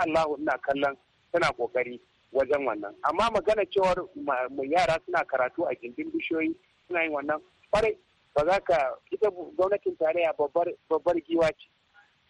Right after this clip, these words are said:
Abubuwan ya yi yawa. Idan ka duba muna da makarantun firamare a ƙasar nan suna da yawan da idan aka ce yau, a, gwamnatin tarayya ita kaɗai za ta, ba za ta iya wannan abun ba. Amma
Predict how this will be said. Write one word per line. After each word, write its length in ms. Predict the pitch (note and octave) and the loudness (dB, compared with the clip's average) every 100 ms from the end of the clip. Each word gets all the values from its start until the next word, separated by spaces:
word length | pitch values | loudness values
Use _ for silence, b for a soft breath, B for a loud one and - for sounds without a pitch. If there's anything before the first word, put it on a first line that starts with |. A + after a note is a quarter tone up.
| _ | _
Abubuwan 560 | E3+ E3+ F3+ E3 F3+ C3+ | -2 0 0 2 0 2
ya 120 | C3 | 0
yi 120 | C3 | 0
yawa. 240 | C#3 C3 G#2 | 0 0 -2
Idan 320 | - E3 F3+ - | -4 -2 -2 -2
ka 120 | - | -4
duba 380 | - F#4+ D#4 C3 | -4 -2 0 0
muna 340 | E4 E4+ D#3+ C3 | -2 0 0 0
da 100 | B2+ | -2
makarantun 880 | A#2+ A#2+ - A#2+ A#2 A2+ - D#3+ D#3 - | -2 -4 -2 -4 -4 -10 -6 -4 -4 -6
firamare 640 | - D#3 D#3 D#3 B2 A2+ G#2+ | -4 0 0 0 -2 -2 -6
a 80 | |
ƙasar 400 | G#2 C3 - D3 | -4 -6 -4 -4
nan 200 | C#3 B2 - _ _ _ _ | -4 -6 -12 _ _ _ _
suna 280 | F#3+ F3+ D#3 - | -2 0 0 0
da 80 | C3+ | -2
yawan 540 | C#3 E3 F#3+ F3 C3+ - | 2 2 2 2 -2 -8
da 160 | G#2 - _ _ _ - | -10 -10 _ _ _ -12
idan 340 | C3+ - F3+ F#3+ | -6 -2 -2 0
aka 320 | F#3+ - D3 - - | -2 -2 -6 -8 -4
ce 320 | D#3 B2+ A#2 | -4 -4 -2
yau, 220 | D3 B2+ - _ _ _ _ _ _ _ _ A#2+ A#2 C3 | -2 -2 -6 _ _ _ _ _ _ _ _ -12 -4 -2
a, 380 | B2 A#2 G#2 G2+ A2+ | 0 0 -2 -6 -2
gwamnatin 460 | D3 E3 F3+ - D3+ | 0 0 0 -2 -4
tarayya 360 | C3 C#3 C#3+ | -2 0 0
ita 200 | C3 - | -2 -8
kaɗai 280 | C#3 C3+ D3 | -6 -4 -2
za 120 | D3 | -2
ta, 120 | - C3 - | -2 -6 -2
ba 80 | E3 | 0
za 120 | G3+ | 0
ta 120 | D#3+ | 0
iya 160 | D3+ C3 | 0 0
wannan 220 | B2+ G#2+ | 0 -4
abun 260 | G#2 G#2+ | -6 -10
ba. 80 | F#2 - _ - | -14 -20 _ -6
Amma 260 | C3+ C3+ | -4 -2